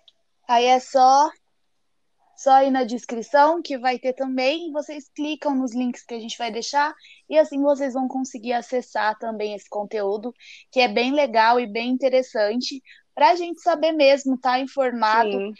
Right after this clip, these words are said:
Speaker 1: pra se caso a gente mesmo passar por uma situação difícil, ou a gente conhece alguém que tá passando por essa situação, a gente possa ajudar.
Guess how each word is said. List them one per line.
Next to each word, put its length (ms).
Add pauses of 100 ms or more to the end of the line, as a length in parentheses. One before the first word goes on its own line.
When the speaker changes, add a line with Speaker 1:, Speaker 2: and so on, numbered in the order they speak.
(140)
Speaker 1:
pra 200
se 160
caso 380
a 100
gente 380
mesmo 360
passar 380
por 120
uma 160
situação 460
difícil, 640 (320)
ou 160
a 80
gente 240
conhece 500
alguém 400
que 80
tá 140
passando 340
por 100
essa 220
situação, 560
a 80
gente 300
possa 300
ajudar. 460